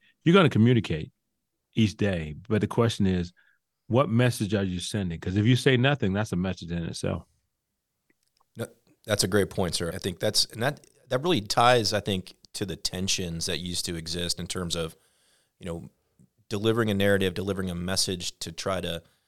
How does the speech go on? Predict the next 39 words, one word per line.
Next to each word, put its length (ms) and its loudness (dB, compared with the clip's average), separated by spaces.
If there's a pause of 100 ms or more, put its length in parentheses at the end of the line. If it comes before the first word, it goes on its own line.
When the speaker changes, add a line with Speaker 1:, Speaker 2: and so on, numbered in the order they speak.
(220)
Speaker 2:
change 460 -2
or 100 -8
shape 480 -2 (160)
an 80 -12
environment 680 -2
versus 480 -6
react 500 -4
to 80 -8
something 380 -4
that's 240 -4
Speaker 1:
Yeah. 60 2
Speaker 2:
heard 260 0
in 80 -6
the 80 -8
past. 560 -8
And 120 -12
I 20 -14
think 220 -6
that's 120 -4
interesting 280 -6
how 40 -6
you 80 -4
said 140 -4
that. 80 -4
Now, 80 0
your 160 0
father, 580 0
he 100 -10
was 120 0
a 60 0
Korean 360 0
War 220 -2
veteran, 260 -4
if 120 -10
I 40 -2
recall 380 -6
Speaker 1:
He 60 6
Speaker 2:
correctly. 140 8
Speaker 1:
was. 340 2